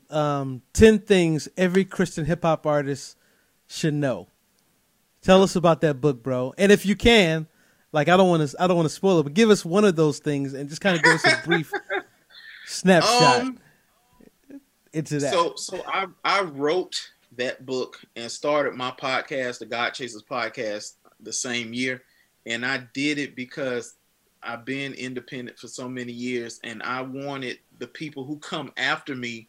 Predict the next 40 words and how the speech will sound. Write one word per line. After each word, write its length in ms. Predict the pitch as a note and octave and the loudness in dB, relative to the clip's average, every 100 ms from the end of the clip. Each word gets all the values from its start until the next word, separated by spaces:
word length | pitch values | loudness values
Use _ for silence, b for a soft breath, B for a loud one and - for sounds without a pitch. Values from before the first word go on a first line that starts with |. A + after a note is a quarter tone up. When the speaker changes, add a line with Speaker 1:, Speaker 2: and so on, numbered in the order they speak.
| _ _ _ _ | _ _ _ _
Speaker 2:
not 280 | A#2+ C#3 - | -6 -4 -4
to 60 | A#2+ | -10
go 220 | C3 C3 | -6 -6
through 220 | C3+ C3 | -6 -14
the 120 | A2+ - | -12 -8
things 600 | C#3 B2+ A2+ A2 - _ A2+ | -6 -6 -10 -16 -20 _ -8
that 140 | - | -2
I've 180 | C3 F#3 | -2 -2
had 220 | C#3 A2+ | -4 -6
to 60 | - | -6
go 160 | A#2 | -10
through 160 | A2+ B2+ | -8 -8
being 280 | D3 D3+ C#3 | -2 -2 -2
Speaker 1:
Mm. 40 | |
Speaker 2:
like 160 | A2+ G#2 | -4 -8
a 40 | |
one-man 480 | A#2 B2 A#2+ A#2+ A2 | -10 -10 -12 -12 -10
band, 360 | B2+ D#3 B2 A#2+ | -6 -6 -6 -10
you 80 | B2+ | -12
know 100 | A#2 | -12
what 60 | |
I'm 60 | A2+ | -14
saying, 420 | C3 A#2 A2 G2 | -14 -12 -12 -12
with 140 | A2+ | -12
the 60 | A#2 | -10
help 220 | A#2+ A2 | -10 -10
of 80 | G#2+ | -12
the 60 | A#2 | -10
Lord. 320 | E3+ E3+ C3 | -6 -4 -4
And 120 | A#2+ | -8
just, 240 | B2+ B2 - _ _ _ _ | -12 -12 -16 _ _ _ _
if 220 | A#2 A2+ - | -8 -8 -6
I 140 | A#2+ C3+ | -6 -6
could, 360 | - C#3 A#2 _ _ - | -6 -8 -8 _ _ -8
I, 140 | C#3 C3 - - | -8 -8 -18 -6
I 200 | C3+ B2+ A#2+ | -4 -2 -6
wanted 340 | C#3 F3+ C#3+ | -6 -6 -6
to 60 | C3 | -8
give 300 | C#3+ F3 F3+ | -2 -2 -4
people 540 | G3 E3+ C#3 C#3 C3+ | -14 -12 -10 -10 -12